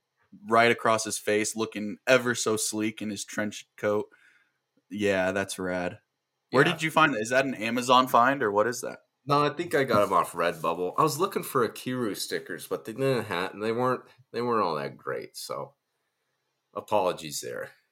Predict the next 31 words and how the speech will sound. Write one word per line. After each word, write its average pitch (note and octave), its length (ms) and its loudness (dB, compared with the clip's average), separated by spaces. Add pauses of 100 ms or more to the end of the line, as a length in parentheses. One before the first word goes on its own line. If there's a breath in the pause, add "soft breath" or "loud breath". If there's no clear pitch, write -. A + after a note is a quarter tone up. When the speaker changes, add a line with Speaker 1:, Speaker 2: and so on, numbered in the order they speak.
(1400)
Speaker 1:
I C3 80 0
think F#3 200 -4
we C3+ 100 0
need A#2+ 160 2
to A2+ 60 -2
make G#2+ 220 -2
this G#2 200 -4
a F2 40 -6
thing. G#2 380 -10 (1600)
Speaker 2:
Yeah, G#2 160 2
we, A2+ 180 -2
we A#2 160 -6
definitely C#3+ 360 0
need A#2+ 100 -4
to F#2+ 40 -12
broaden G2 360 2
it E2+ 100 -2
out F2 380 -2
between E2 500 -6
just D#2+ 280 -2
stickers. A#2 680 -4
We, F#2 120 -8 (100)
uh, F2 200 -4
we F#2 100 -2
can F2 140 -8
definitely F#2 280 0
Speaker 1:
Mm-hmm. F2+ 60 -6
Speaker 2:
get E2 80 -4
more E2 180 -6
creative, D#2+ 540 -4
but C#2+ 280 -4